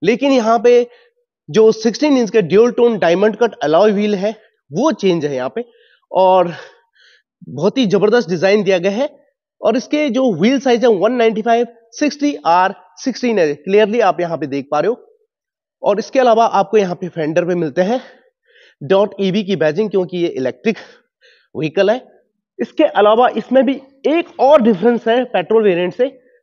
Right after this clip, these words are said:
जैसे कि आप यहाँ पे देख पा रहे हो, top end variant में आपको मिलते हैं चारों wheels पे disc brake। एक बार checkout कीजिएगा, यहाँ पे disc brake और यहाँ पे disc brake, जबकि petrol variant में आपको front में disc and rear में drum brake मिलता है। और वहीं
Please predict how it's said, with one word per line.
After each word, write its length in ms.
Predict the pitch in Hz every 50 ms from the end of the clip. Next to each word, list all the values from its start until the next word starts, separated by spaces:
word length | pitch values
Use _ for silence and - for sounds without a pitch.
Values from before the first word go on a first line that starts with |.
| _ _ _ -
जैसे 200 | 220 233 254 320
कि 60 | 302
आप 140 | 285 269 240
यहाँ 160 | 247 240 233
पे 80 | 214 240
देख 160 | 202 214 208 208
पा 60 | 214
रहे 120 | 214 233
हो, 60 | 226
top 220 | 226 214 196 196 220
end 100 | 247 254
variant 260 | 240 208 208 220 226
में 60 | 226 214
आपको 180 | 202 180 214
मिलते 240 | 202 190 190 165 202
हैं 160 | 185 202 220 214 214
चारों 420 | - 185 180 190 214 240 240 220 165
wheels 320 | 160 190 202 202 190 -
पे 240 | - 208 208 208 202 156
disc 280 | 135 180 185 185 - -
brake। 380 | 139 175 185 170 - - - - _ _ _ _ _ _ _ _ _ _ _ _ _ _ _
एक 140 | - 156 147
बार 140 | 139 180 180
checkout 380 | - 190 170 143 185 202 196 170
कीजिएगा, 380 | 202 196 190 220 220 262 294 285 - - - -
यहाँ 180 | 160 156 175
पे 120 | 160 165 175
disc 240 | 143 135 180 - - -
brake 320 | 180 233 254 - - - _ _ _ _ _ _ _ _ _ _ _ _ -
और 300 | 226 247 254 285 294 233 - -
यहाँ 260 | 190 175 170 180 185 180
पे 120 | 175 196
disc 280 | 170 139 156 - - 151
brake, 280 | 135 147 151 127 107 104
जबकि 260 | - 214 196 - 262
petrol 360 | - - 208 190 - 285 302
variant 260 | 277 262 226 214 220 220
में 60 | 220 202
आपको 220 | 190 - 220 220
front 260 | 175 202 233 233 196
में 100 | 202 190
disc 260 | 175 269 277 - -
and 180 | 185 190 185 143
rear 180 | 156 196 208 202
में 160 | 208 277 302
drum 300 | 220 143 143 170 170 165 151
brake 240 | 127 147 143 120 127
मिलता 260 | 135 135 117 143 143
है। 180 | 147 135 101 - _ _ _ _ _ _ - - _ _ _ _ _ _ -
और 180 | - 165 170 151
वहीं 280 | 143 170 185 220 247